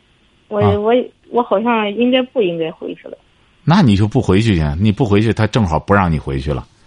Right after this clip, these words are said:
Speaker 2: 他都喂奶粉，也不让你喂，他不需要你了，因为你完成你的使命了。他，在他看来就是说你生孩子很重要，生
Speaker 1: 对。
Speaker 2: 还用得着说吗？你在这个地方为什么呢？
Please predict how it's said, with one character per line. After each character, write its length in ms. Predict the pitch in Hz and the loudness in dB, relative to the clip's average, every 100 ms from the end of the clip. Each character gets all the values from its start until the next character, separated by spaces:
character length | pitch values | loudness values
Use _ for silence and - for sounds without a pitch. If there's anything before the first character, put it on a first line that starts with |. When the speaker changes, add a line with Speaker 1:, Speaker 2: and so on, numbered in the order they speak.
| _ _ | _ _
Speaker 2:
他 140 | - 117 | -2 2
都 100 | 131 | 2
喂 180 | 127 95 | 2 2
奶 220 | 80 92 | 2 0
粉， 340 | - 64 69 - - | -2 -4 -4 -8 -10
也 140 | - 85 | -4 0
不 100 | 104 | 2
让 180 | 104 80 | 2 0
你 80 | 71 | 0
喂， 220 | 92 - _ _ _ _ _ _ - | 0 -2 _ _ _ _ _ _ -6
他 80 | 110 | 0
不 160 | 143 | 0
需 200 | - 170 | 2 2
要 200 | 214 147 | 4 2
你 140 | 87 65 | 0 -2
了， 240 | 64 67 _ | -8 -12 _
因 120 | 139 160 | 2 4
为 60 | |
你 100 | 127 | 4
完 220 | 98 123 | 4 2
成 180 | 123 127 | 2 4
你 80 | 92 | 4
的 100 | 90 | 2
使 280 | - - 65 | 0 -2 -2
命 240 | 76 107 | 2 2
了。 180 | 67 58 _ _ _ _ _ _ - | 0 -6 _ _ _ _ _ _ -4
他， 240 | 147 202 208 | 2 2 2
在 200 | - 175 | 0 0
他 160 | 165 | 2
看 220 | 185 - 127 | 0 2 2
来 120 | 104 | 2
就 120 | 107 | 2
是 60 | 90 | 2
说 120 | 98 | 2
你 120 | 95 | 2
生 200 | - 131 | 2 2
孩 240 | 120 80 104 | 2 2 0
子 80 | |
很 220 | 104 76 67 | 0 -2 0
重 180 | 78 | -2
要， 220 | 71 65 - _ _ _ | -2 -6 -12 _ _ _
生 200 | 139 143 _ _ | -20 -20 _ _
Speaker 1:
对。 280 | - 202 170 - _ _ _ _ _ _ _ _ _ _ _ _ _ _ _ _ | 0 0 0 -6 _ _ _ _ _ _ _ _ _ _ _ _ _ _ _ _
Speaker 2:
还 140 | 196 | -4
用 180 | 220 220 | 4 6
得 80 | 175 | 6
着 180 | 160 180 | 4 2
说 300 | - 185 185 | 2 2 4
吗？ 180 | 175 - _ - - - | 2 -2 _ -20 -20 -2
你 180 | - 139 | 2 2
在 200 | 214 185 | 2 2
这 80 | 165 | 4
个 80 | |
地 160 | 156 151 | 4 2
方 160 | 123 123 | 2 4
为 200 | 202 113 | 4 4
什 120 | 85 | 2
么 40 | |
呢？ 220 | 87 78 | 2 2